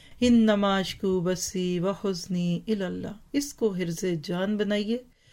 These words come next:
आपके दिल से निकले, आपकी ज़ुबान पे हो, फिर देखिए क्या होता है। तो ये कैसे होता है, ज़रा से इसका तकाबुल करते हैं अपने हालात से।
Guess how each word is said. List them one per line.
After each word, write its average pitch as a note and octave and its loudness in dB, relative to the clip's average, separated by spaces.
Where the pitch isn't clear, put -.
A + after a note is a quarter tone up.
आपके A#3 6
दिल F#3+ 4
से C4 0
निकले, A#3+ 4
आपकी G3 2
ज़ुबान F3+ 0
पे G3+ 0
हो, G3 -2
फिर A3 2
देखिए F#3 -2
क्या F3+ -4
होता E3+ -4
है। F#3 -10
तो C4 -4
ये C4+ 2
कैसे G#3+ 2
होता A3 4
है, G#3+ 4
ज़रा G3 0
से G3+ -2
इसका - -4
तकाबुल F#3 -2
करते G#3 -2
हैं F#3+ 0
अपने F#3 -4
हालात F#3+ -2
से। A3 -4